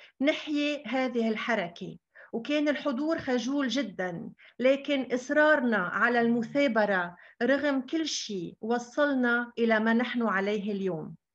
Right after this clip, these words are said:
نشكر كل من آمن معنا إنه الحياة أمل وعمل ومثابرة،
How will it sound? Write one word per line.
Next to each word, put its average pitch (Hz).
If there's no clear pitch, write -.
نشكر 339
كل 339
من 277
آمن 269
معنا 185
إنه 262
الحياة 269
أمل 190
وعمل 214
ومثابرة، 220